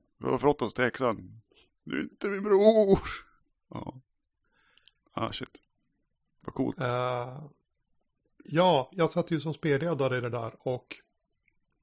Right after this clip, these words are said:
Speaker 2: det, det är ska vi se, keys heter de där, va?
Speaker 1: Ja.
Speaker 2: Och de består av tre saker man kan göra i allmänhet. Några är två, men, men i allmänhet tre.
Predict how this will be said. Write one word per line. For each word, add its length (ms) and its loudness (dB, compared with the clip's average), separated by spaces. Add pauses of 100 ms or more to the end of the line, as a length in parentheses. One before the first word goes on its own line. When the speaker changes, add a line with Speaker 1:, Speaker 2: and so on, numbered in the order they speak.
(320)
Speaker 2:
det, 320 -2 (640)
det 160 -4
är 460 -6 (720)
ska 100 -6
vi 60 -4
se, 260 -8
keys 600 0
heter 300 -8
de 140 -8
där, 120 -10
va? 220 -16 (300)
Speaker 1:
Ja. 260 -4 (1300)
Speaker 2:
Och 100 -10
de 240 -2
består 580 -4
av 680 0 (520)
tre 320 2
saker 440 0
man 180 -4
kan 160 -4
göra 320 -4
i 40 -4
allmänhet. 480 -8
Några 300 0
är 40 -2
två, 240 -10
men, 160 -6
men 180 -4
i 40 2
allmänhet 320 -2
tre. 240 -12